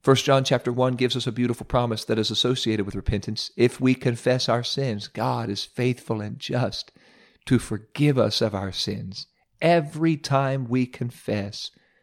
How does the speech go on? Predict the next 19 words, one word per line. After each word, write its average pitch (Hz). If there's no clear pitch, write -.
God 113
is 98
faithful. -
When 120
we 120
realize 110
God 107
loves 117
us 98
and 95
he 139
desires 113
our 104
repentance 107
so 107
he 113
can 101
restore 120
us, -